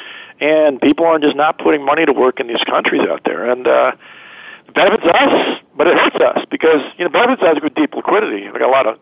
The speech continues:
cheap money, but, uh, it hurts us because we, we're getting a stronger dollar, and it keeps on getting stronger and stronger, and that is working against the administration's motives of, you know, creating, you know, U S made products and shipping them abroad because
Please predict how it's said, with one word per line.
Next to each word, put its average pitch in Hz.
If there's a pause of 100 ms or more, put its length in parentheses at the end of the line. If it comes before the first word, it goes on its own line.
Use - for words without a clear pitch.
cheap 143
money, 147
but, 127 (600)
uh, 127
it 127
hurts -
us 135
because 117 (260)
we, 113
we're 113
getting 143
a 123
stronger 120
dollar, 117
and 101
it -
keeps -
on 107
getting 95
stronger 127
and 110
stronger, 120
and 101
that 127 (340)
is -
working 147
against 170
the 156
administration's 147
motives 139
of, 131 (640)
you 165
know, 139
creating, 139
you 135
know, 123
U 120
S 127
made 123
products 123
and 110
shipping 110
them 101
abroad 143
because 120